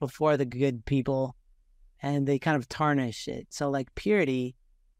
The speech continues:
was the main emphasis for the Nazi party, right? His pure lineage. And, like, this idea of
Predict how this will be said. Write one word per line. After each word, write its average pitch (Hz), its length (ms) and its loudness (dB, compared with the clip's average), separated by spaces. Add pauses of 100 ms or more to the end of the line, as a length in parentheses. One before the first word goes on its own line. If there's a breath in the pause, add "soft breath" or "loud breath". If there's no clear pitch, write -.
(140)
was 143 240 2
the 139 160 2
main 139 280 4
emphasis 135 640 -2 (120)
for 123 640 0 (120)
the 139 120 0
Nazi 127 640 0 (120)
party, 123 360 2 (100)
right? 131 300 -2 (540)
His 127 220 0
pure 139 280 2
lineage. 123 680 0 (240)
And, 131 440 -4 (580)
like, 139 160 0
this 147 220 2
idea 151 420 4
of 127 180 -6